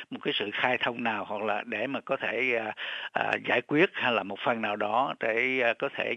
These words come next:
chấn chỉnh vấn đề, à, vi phạm nhân quyền ở Việt Nam. Chúng ta cũng đưa ra một cái thí dụ nó hơi khác hơn một chút xíu về vấn đề Việt Nam để thấy rằng đây không phải là một cái vấn đề nó, nó đơn, đơn giản. À, chúng ta vừa biết rằng là, à, Trung Quốc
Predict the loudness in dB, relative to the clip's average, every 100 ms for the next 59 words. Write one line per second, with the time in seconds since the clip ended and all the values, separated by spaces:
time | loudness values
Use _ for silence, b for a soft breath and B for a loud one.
0 | -2 -4 -2 -4 -2 -4 0 -2 -2 -6
1 | -6 -6 -4 -4 -6 -6 -6 -6 -6 -6
2 | -4 -4 -4 -6 B B B B -4 -4
3 | -2 0 2 4 4 2 -2 -4 -4 -2
4 | -2 0 0 2 2 4 2 2 -2 -4
5 | -6 -6 -2 -2 0 -2 -2 -2 -2 -2
6 | 0 -2 -4 -4 0 0 0 -2 0 -2
7 | -2 -4 -2 -2 -4 -8 -8 -6 -4 -4
8 | -4 -4 -4 -6 -6 -8 -12 -16 -6 -4
9 | -2 -2 -2 -4 -4 -8 B B B B
10 | 0 2 2 2 2 2 -2 0 0 0
11 | -2 0 0 0 -2 -4 -4 -6 -4 -4